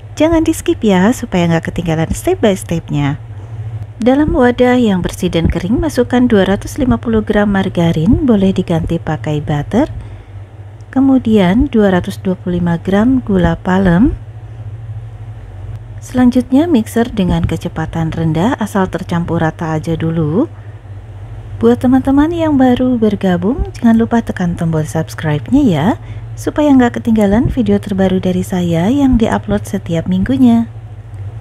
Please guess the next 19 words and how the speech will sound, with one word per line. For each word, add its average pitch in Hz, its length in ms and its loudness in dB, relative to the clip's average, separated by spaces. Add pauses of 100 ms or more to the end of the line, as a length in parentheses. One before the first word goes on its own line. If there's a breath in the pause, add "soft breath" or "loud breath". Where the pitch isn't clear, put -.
(480)
Rapikan 269 560 2
bagian 202 400 2
pinggir 190 320 0
mangkuk 175 560 -2 (160)
supaya 180 880 0
bahan-bahan 175 560 2
yang 180 280 2 (200)
tertinggal 240 480 4
di 233 160 -2
pinggir 220 320 2
wadah 214 640 2
atau 220 240 -2
mangkuk 202 480 0
bisa 214 240 0
tercampur 190 480 -4
rata 175 320 -2
dengan 175 320 -4
baik. 160 320 -4 (1300 loud breath)
Lanjutkan 247 880 2